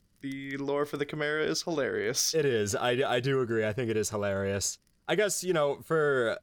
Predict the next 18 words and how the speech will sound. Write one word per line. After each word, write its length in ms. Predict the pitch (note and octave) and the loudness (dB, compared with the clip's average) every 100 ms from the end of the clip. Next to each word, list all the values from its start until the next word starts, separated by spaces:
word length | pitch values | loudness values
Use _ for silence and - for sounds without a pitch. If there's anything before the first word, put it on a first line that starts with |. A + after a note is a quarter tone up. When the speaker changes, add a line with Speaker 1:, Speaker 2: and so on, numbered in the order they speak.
| _ | _
Speaker 2:
and, 340 | C#3 C3 A#2 - | -2 0 -2 0
and 200 | A#2 A#2 | 0 0
it 320 | A2 G#2+ A#2+ | 0 0 -2
seems 260 | C3 A#2 | -2 -2
like 140 | A#2 G#2+ | -2 -2
I'm 120 | G#2+ | -2
saying 220 | G#2 G#2 | -2 -2
this 140 | G#2 G#2 | -4 -4
more 140 | G#2 | -4
and 80 | G2+ | -2
more, 160 | G2 | -2
but 180 | G2 G2+ | -2 -4
for 80 | - | -4
the 100 | G#2 | -6
few 200 | - A2 | -2 -2
of 100 | G2+ | -2
you 160 | G#2+ G#2 | -4 -2
who 260 | G2 G2 | -2 -2